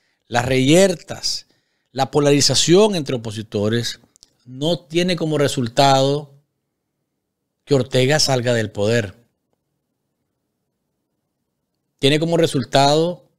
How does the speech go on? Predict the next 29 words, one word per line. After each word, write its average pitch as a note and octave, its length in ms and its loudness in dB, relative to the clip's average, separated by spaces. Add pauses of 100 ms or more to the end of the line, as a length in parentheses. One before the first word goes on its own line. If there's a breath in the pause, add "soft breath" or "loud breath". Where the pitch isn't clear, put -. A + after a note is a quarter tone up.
(200)
la B2+ 140 -4
distracción C#3 760 0
y C#3 100 -10
que B2 120 -6
Ortega C3+ 380 -4
se C3+ 100 -4
esté - 320 -6
riendo C#3 480 0
en A#2 40 -2
el A2+ 120 -2
balcón A#2+ 500 0
del C3 160 -6
Carmen D3 540 -2 (1080)
porque B2+ 300 -4
mantiene C#3 720 0 (1160)
a A2+ 120 -2
un E3 220 4
grupo, D#3 560 -2 (720)
y F#2+ 140 -8
ahí G#2 200 0
uno B2+ 400 -4
tiene C3 200 -2
que C3+ 100 -2
medirse C3 600 0
en A2 100 -14
qué A2+ 140 -6
grupo A#2+ 280 -4
quiere B2+ 200 -2
estar, A2+ 500 -4